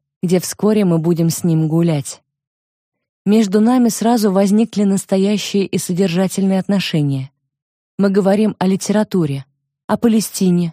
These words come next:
он убеждённый сионист. Сейчас не время беззаботных свиданий. Наша связь — не случайное увлечение, не детская сентиментальная влюблённость. Это любовь перед лицом войны.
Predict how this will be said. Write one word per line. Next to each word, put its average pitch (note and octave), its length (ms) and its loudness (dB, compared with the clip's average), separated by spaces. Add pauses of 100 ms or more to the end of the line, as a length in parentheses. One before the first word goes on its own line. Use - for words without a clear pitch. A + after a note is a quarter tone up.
(280)
он F#3+ 180 2
убеждённый F#3+ 560 2
сионист. G3 760 -2 (560)
Сейчас G#3+ 600 -2
не G#3+ 160 4
время G3+ 360 2
беззаботных E3+ 680 0
свиданий. E3+ 680 -2 (300)
Наша G3 300 0
связь — G3 500 0
не G3+ 100 2
случайное A3+ 680 0
увлечение, F#3+ 800 -2 (200)
не G#3 160 2
детская G3+ 480 -2
сентиментальная F#3 880 0
влюблённость. E3 920 -2 (480)
Это G3 200 0
любовь G3+ 400 0
перед F#3 260 0
лицом G3 400 0
войны. F#3 460 0